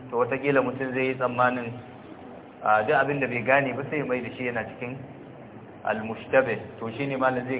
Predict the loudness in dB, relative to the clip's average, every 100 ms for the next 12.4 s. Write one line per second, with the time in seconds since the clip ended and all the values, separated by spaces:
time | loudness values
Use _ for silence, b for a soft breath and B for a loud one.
0 | 4 4 4 0 -2 -4 -6 -4 -4 -2
1 | -2 -2 -2 0 2 2 2 -2 -2 0
2 | -2 -4 -2 4 6 6 2 -10 -14 -16
3 | -16 -16 -18 -2 2 2 2 -2 2 2
4 | 2 -4 -6 -4 -2 -2 -2 -4 -4 -4
5 | -4 -6 -2 0 4 4 2 -2 -4 -4
6 | -4 -6 -6 -4 0 2 4 2 0 -4
7 | -4 -8 -12 -14 -16 -16 4 6 8 6
8 | 4 0 0 -2 -2 -2 -2 -4 -2 0
9 | 0 0 -2 -2 0 0 -4 -10 -14 -16
10 | -16 2 6 6 6 2 4 4 4 4
11 | 6 6 4 4 6 4 6 6 6 4
12 | 4 8 8